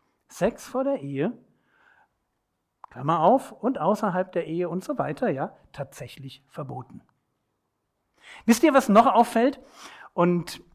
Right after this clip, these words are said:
da wird's dann für mich fast ein bisschen drollig, weil wenn ich Leute darauf anspreche, fallen die immer aus allen Wolken, dass, dass das auch in der Bibel steht. Im mosaischen Gesetz erwächst aus Sexualität tatsächlich eine Verpflichtung.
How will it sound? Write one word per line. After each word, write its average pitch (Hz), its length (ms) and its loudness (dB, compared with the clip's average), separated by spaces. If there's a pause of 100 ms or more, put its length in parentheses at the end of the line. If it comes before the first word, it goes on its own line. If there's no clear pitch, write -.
da 175 240 2
wird's 208 220 2
dann 185 180 4
für 175 140 -2
mich 185 180 -2
fast 220 240 0
ein 190 60 -2
bisschen 185 280 -2
drollig, 196 460 4
weil 165 300 4 (240)
wenn 165 160 0
ich 165 100 -2
Leute 180 320 4
darauf 165 300 2
anspreche, 170 460 -4
fallen 156 200 -4
die 175 40 0
immer 156 120 -2
aus 135 120 -4
allen 151 340 0
Wolken, 120 360 -8
dass, - 220 -8 (200)
dass - 160 2
das 190 120 2
auch 196 240 4
in 170 100 0
der 151 120 2
Bibel 127 280 -6
steht. - 320 -16 (680)
Im 185 120 4
mosaischen 233 520 6
Gesetz 180 500 -2 (840)
erwächst 165 680 0
aus 311 520 2
Sexualität 196 1080 0
tatsächlich 196 640 -6
eine 151 200 -4
Verpflichtung. - 760 -12